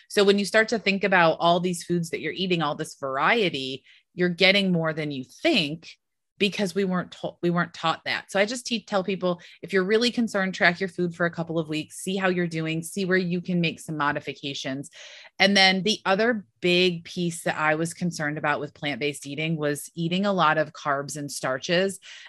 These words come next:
As someone who yo-yo dieted my whole life,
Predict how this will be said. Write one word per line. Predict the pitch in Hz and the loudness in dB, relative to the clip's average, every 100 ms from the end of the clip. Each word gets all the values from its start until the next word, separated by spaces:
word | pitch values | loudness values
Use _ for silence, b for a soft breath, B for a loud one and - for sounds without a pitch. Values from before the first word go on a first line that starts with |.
| - | 2
As | 185 | 2
someone | 165 175 170 185 214 | 2 2 2 2 0
who | 180 190 180 | 0 2 2
yo-yo | 170 160 156 160 160 | 2 2 2 2 2
dieted | 147 147 147 143 | 2 2 0 -2
my | 139 | -6
whole | 139 151 147 | -6 -6 -2
life, | 135 151 | -2 -2